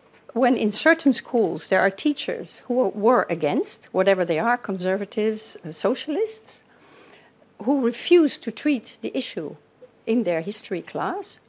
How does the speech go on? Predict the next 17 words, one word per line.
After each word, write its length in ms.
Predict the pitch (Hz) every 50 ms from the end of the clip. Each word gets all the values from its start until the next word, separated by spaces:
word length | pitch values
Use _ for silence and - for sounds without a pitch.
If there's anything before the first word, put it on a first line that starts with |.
| _ _ -
nobody 480 | 185 180 160 165 170 175 - 240 277 - _ _ _ _
acts. 440 | - - - - _ - - - - _ _ _ _ _ _ _ _ _ _ _ _ _ _ _ - - - - - - - _ - - - _ _ _ _ _ _ _ _ _ _ _ _ _ _ -
Um, 320 | 202 202 196 196 196 190 - _ _ _ _ _ _ _ _ -
I 120 | 226 220
wrote 260 | 220 294 359 359 - -
a 20 |
story 460 | - - - 302 311 339 339 277 233
recently 580 | 226 247 254 - - 254 - - 262 277 285 - -
about 460 | 233 - 226 220 214 220 220 220 - - -
a, 60 | 208 - _ _ -
a, 500 | - 180 170 - - - - - - 87 - - - -
a 20 |
Dutch, 360 | 160 160 196 226 - - -
we 120 | 233 226 226
call 220 | - 247 233 220
it 180 | 208 202 - -
inburgeringsboek, 1080 | 262 285 262 180 175 160 160 160 - 185 165 170 165 160 - - 170 165 - -